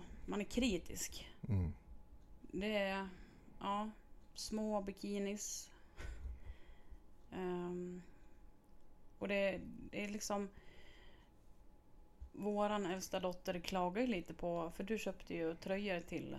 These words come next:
Speaker 1: allihopa, likadana,
Speaker 2: Mm.
Speaker 1: vit, röd och, eh, marinblå.
Speaker 2: Mm.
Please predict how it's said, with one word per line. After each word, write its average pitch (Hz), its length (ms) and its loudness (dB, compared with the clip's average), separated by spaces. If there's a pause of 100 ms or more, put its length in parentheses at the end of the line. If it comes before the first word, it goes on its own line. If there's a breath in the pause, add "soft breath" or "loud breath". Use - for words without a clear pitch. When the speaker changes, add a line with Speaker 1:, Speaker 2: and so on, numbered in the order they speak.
(100)
Speaker 1:
allihopa, 170 560 -2 (220)
likadana, 170 600 2
Speaker 2:
Mm. 117 200 12 (100)
Speaker 1:
vit, 180 300 -2
röd 170 260 0 (120)
och, - 420 -6
eh, - 220 -4
marinblå. 180 580 0 (120)
Speaker 2:
Mm. 117 200 2